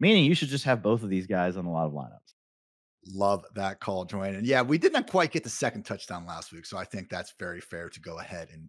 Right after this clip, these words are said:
Speaker 2: add that one on. We did get the one touchdown. I know I said a lot of not great things about Flacco, but my God, that touchdown he did throw to Amari between, like, three defenders, that was a true big-time throw from Mister Elite.
Speaker 1: And real quick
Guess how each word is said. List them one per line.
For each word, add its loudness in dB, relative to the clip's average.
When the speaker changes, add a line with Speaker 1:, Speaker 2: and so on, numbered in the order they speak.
Speaker 2:
add -12
that -10
one -12
on. -4
We 2
did 4
get 6
the 0
one 0
touchdown. -4
I 0
know 6
I 6
said 4
a 6
lot 4
of -4
not 0
great -6
things -6
about -8
Flacco, -8
but -14
my -2
God, -6
that -10
touchdown -8
he -12
did -12
throw -6
to -10
Amari -6
between, -14
like, -14
three -8
defenders, -4
that 2
was -2
a -6
true -8
big-time -8
throw -10
from -12
Mister -12
Elite. -16
Speaker 1:
And 8
real 10
quick 8